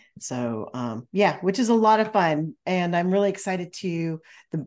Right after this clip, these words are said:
the most thing, the most important thing for me is connecting with the community because there are so many amazing,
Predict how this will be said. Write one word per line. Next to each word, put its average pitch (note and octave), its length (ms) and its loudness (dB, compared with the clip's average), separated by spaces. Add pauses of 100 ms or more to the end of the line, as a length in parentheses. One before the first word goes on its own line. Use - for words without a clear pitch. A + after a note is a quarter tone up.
(120)
the F3+ 140 2
most A#3+ 300 2
thing, G#3+ 340 0
the F3+ 80 -2
most C4+ 300 0
important F3+ 300 -6
thing D#3 160 -4
for D#3 120 -6
me E3+ 320 0
is D#3+ 440 -4 (380)
connecting F3+ 460 2
with E3 140 -2
the D3+ 100 -6
community E3 500 0
because D#3+ 380 -6
there D3 160 -2
are B2+ 40 -6
so - 460 0
many E3 260 0
amazing, D#3 1000 -2